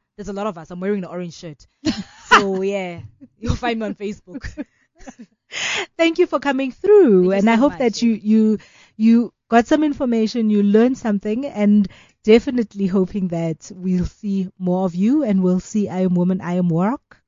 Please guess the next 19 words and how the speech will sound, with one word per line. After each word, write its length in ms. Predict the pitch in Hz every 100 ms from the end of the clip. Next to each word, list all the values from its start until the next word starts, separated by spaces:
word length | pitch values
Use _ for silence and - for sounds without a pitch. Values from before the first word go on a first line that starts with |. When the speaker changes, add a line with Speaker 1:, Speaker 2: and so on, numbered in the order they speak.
| _
Speaker 2:
growing 560 | 190 196 208 240 311 - _ _ _
to 140 | -
be 160 | 202 208
much, 540 | 196 196 233 269 - -
much 420 | 196 196 214 220
bigger 220 | - 185 180
than 180 | 175
what 160 | 165 165
it 100 | 160
is. 240 | 175 240 _
Thank 200 | 226 214
you 60 | 226
for 120 | 196
coming 260 | 208 196
through 220 | 196 - 185
and 160 | 175
sharing 400 | - 196 175 175
with 180 | 175 -
me. 300 | 190 254 277